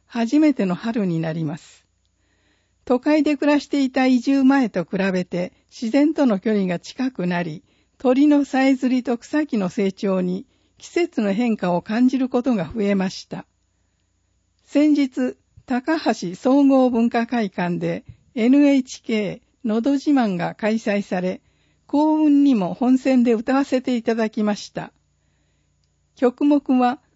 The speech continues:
コロナ禍を乗り越えようというメッセージと、のど自慢名物の鐘をかけて、あの鐘を鳴らすのはあなたを選曲し、結果として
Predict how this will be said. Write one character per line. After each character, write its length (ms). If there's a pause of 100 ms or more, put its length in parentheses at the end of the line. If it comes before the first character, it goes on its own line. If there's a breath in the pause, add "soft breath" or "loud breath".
コ 140
ロ 120
ナ 160
禍 180
を 80
乗 140
り 100
越 220
え 80
よ 140
う 40
と 140
い 100
う 100
メ 120
ッ 40
セ 280
ー 60
ジ 140
と、 340 (360)
の 140
ど 120
自 160
慢 180
名 280
物 240
の 180
鐘 360
を 120
か 200
け 160
て、 240 (680)
あ 160
の 160
鐘 300
を 160
鳴 120
ら 140
す 140
の 180
は 160
あ 60
な 160
た 400
を 140
選 280
曲 240
し、 320 (380)
結 280
果 160
と 160
し 120
て 240